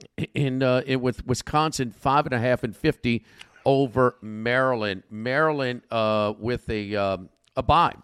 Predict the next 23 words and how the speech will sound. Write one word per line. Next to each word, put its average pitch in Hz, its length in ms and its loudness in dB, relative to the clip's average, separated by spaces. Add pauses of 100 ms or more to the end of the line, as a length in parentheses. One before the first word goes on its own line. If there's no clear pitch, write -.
(120)
coming 131 180 -6
off 123 160 -2
of 110 120 -8
a 113 60 -2
bye 120 420 2
here, 104 400 -2 (340)
uh, 104 160 2 (100)
after 120 320 0
their 104 140 0
close 110 380 -2
call 110 440 2
against 92 460 -6
Northwestern. 104 880 -2 (340)
And, 104 140 -6
of 107 80 -6
course, 107 320 -6
we 107 80 -6
continue 107 500 -8
to 98 120 -6
monitor 98 580 -4
the 87 240 -8
Wisconsin 90 560 -8
Badgers, 92 500 -2